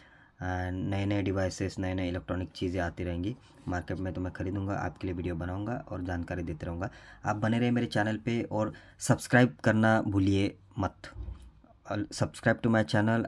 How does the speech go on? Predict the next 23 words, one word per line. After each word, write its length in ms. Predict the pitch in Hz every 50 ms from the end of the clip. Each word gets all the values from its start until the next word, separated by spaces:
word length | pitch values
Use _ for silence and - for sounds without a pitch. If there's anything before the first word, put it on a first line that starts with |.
| - 98
and 260 | 98 95 95 92 92
then 200 | 98 95 95 92 90 95
like 280 | 95 95 104 104 - -
करना 240 | - 110 110 110 107
भूलिए 260 | 104 107 107 110 110
मत। 300 | 110 107 110 113 113 - - - - - - - - - _ -
अ, 100 | 104 92
मेरी 200 | 95 98 98 104
छोटी 320 | - - - 117 110 117
सी 140 | 113 - 120
मेहनत 340 | 110 107 107 107 107 - -
होती 200 | 101 - 107 104
है, 220 | 104 104 107 110 - - - - - - -
आप 140 | 90 - -
अपना 200 | 87 - 107 101
छोटा 380 | - - - 113 113 110 113 107
सा 100 | - 104
टाइम 240 | - 98 98 101
दीजिए 340 | 98 101 92 98 104 101 101 107
और 360 | - - - - - - 90
सब्सक्राइब 420 | - - - - - 95 92 78
कर 160 | - - 85
दिए, 340 | 82 85 87 87 85 85 85